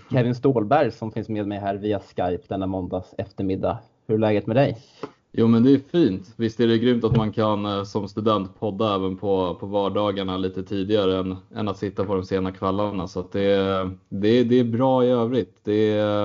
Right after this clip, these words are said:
Speaker 2: det har varit mycket skola, men fan vilken, eh, skön vinst vi fick i helgen. Så att, eh, veckan kunde inte starta bättre.
Speaker 1: Nej, jag håller med, och då känns det lite extra kul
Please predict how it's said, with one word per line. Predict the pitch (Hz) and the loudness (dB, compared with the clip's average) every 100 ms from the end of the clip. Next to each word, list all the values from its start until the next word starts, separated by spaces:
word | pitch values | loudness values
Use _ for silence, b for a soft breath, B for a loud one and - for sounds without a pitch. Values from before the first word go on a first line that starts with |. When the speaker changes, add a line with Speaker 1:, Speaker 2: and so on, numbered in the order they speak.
| 101 101 | -2 -2
Speaker 2:
det | 104 | -2
har | |
varit | 107 104 104 | 0 -2 -2
mycket | 98 101 107 98 | -8 -4 -2 -2
skola, | - 98 92 95 95 | -2 -4 0 0 0
men | 95 92 92 90 92 b b _ - | 0 -2 -4 -6 -10 b b _ 0
fan | 107 110 | 0 0
vilken, | 113 123 117 | 0 0 0
eh, | 110 107 | 0 -2
skön | 107 104 98 92 | 0 0 0 -4
vinst | 92 95 | -6 -10
vi | 92 | -12
fick | 92 95 | -8 -6
i | |
helgen. | 92 92 87 92 | -6 -4 -4 -4
Så | 95 | -6
att, | 90 - | -6 -4
eh, | 87 87 90 92 - | -4 -2 -4 -8 -4
veckan | 101 101 104 101 | -2 -2 -2 -2
kunde | 101 | -4
inte | 92 95 | -4 -4
starta | 98 92 90 | -2 -2 -2
bättre. | 92 92 - 87 - _ _ _ B B | -2 -4 -4 -8 -8 _ _ _ B B
Speaker 1:
Nej, | - 95 107 | -8 -2 0
jag | 101 | 0
håller | 101 | 0
med, | 107 104 | 0 0
och | |
då | 107 | -4
känns | - 98 | -6 -6
det | 107 | -4
lite | 95 98 | 0 0
extra | - 113 107 | -2 -4 -2
kul | 107 95 | 0 -2